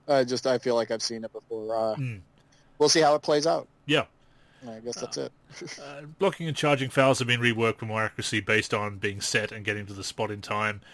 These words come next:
Speaker 2: Uh, there are also crash layup animations, crash in, um, in quotations, layup animations for contact that warrants no, a no call. So if you just barrel into the defense out of control and you, there's no charge or block call, but you just put up a, a wild shot,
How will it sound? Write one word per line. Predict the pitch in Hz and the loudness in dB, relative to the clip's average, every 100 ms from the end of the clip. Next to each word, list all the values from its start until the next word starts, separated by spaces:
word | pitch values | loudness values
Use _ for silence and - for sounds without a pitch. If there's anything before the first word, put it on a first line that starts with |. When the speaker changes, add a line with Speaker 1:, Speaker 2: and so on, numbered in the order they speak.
| - - | -20 -14
Speaker 2:
Uh, | 120 104 | -6 -4
there | 104 | -2
are | 104 | -2
also | 107 107 | 0 -2
crash | 101 - 120 - | -4 0 0 0
layup | 127 110 107 | -4 -4 -4
animations, | 107 101 101 - 139 | -6 -6 -6 -6 -8
crash | - 104 98 113 | -8 -8 -8 -10
in, | 101 113 107 - - | -12 -16 -18 -18 -16
um, | 98 95 - - - _ _ | -14 -16 -20 -20 -20 _ _
in | - | -12
quotations, | 104 127 131 139 127 - - - | -2 0 2 0 -4 -12 -20 -4
layup | 123 117 | 0 2
animations | 113 110 - 117 | 2 0 -2 -4
for | - | -4
contact | - 113 110 101 | -2 -2 -2 -2
that | |
warrants | 104 107 104 | -2 -2 -2
no, | 107 104 - | -6 -6 -6
a | 110 | -8
no | 101 | -8
call. | - 117 110 | 0 2 2
So | - | 0
if | 101 | -4
you | 104 | -4
just | 98 98 | -8 -2
barrel | 101 104 104 | 2 2 2
into | 104 101 | -2 -6
the | 98 101 - - - - | -4 -6 -6 -16 -20 -8
defense | 117 - 113 110 - - | -4 4 4 4 -4 -6
out | 120 110 | -2 -4
of | - | -2
control | 107 - 110 107 104 | -4 2 4 4 -2
and | 104 | -6
you, | 107 | -10
there's | 117 113 117 104 | -12 -8 -6 -2
no | 107 104 101 - - | 0 0 -2 -8 -16
charge | - 127 110 104 | -2 2 2 2
or | 101 | -4
block | 117 107 - | 0 -2 0
call, | 117 107 | -2 -2
but | 110 | -4
you | 104 | -6
just | 104 - | -6 -6
put | - 104 | -4 -4
up | 98 | -4
a, | 101 107 | -6 -6
a | |
wild | 101 110 107 101 | 0 2 2 0
shot, | - 107 - | -2 -2 -4